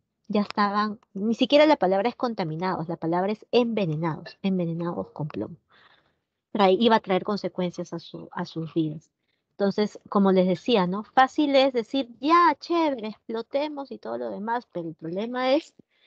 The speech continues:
que, este, no se cuida. "Profe, entonces usted está en contra de la minería". No, te equivocas.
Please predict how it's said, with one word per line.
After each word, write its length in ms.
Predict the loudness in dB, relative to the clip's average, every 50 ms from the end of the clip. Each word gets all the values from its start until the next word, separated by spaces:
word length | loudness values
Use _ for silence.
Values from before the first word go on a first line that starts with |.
| _ _ _ _ _ _ _ _ _ _ _
que, 280 | 6 8 8 8 6 0 -2
este, 760 | -2 -2 -2 -2 -4 -10 _ _ _ -16 -14 -12 -12 -12 -12 -12 -10
no 320 | -6 -4 -2 0 0 -2 -2
se 220 | -4 -4 -6 -6
cuida. 480 | _ -4 -2 -2 0 0 -2 -4 -6 -10 -16 -20 -12 _
"Profe, 240 | 2 2 4 4 4
entonces 340 | 2 2 2 2 0 0 -2
usted 200 | -4 -6 -6 -8
está 160 | -6 -4 -6
en 100 | -6 -4
contra 300 | -2 -2 -2 -2 -2 -4
de 80 | -2 -4
la 60 | -4
minería". 380 | -6 -6 -8 -6 -4 -4 -4 -4 -4
No, 220 | -6 -6 -6 -8 -10 _ _ _ _ _ _ _ _ _ _ _ _ -16
te 80 | -16
equivocas. 480 | -14 -14 -14 -14 -14 -16 -16 -18 -20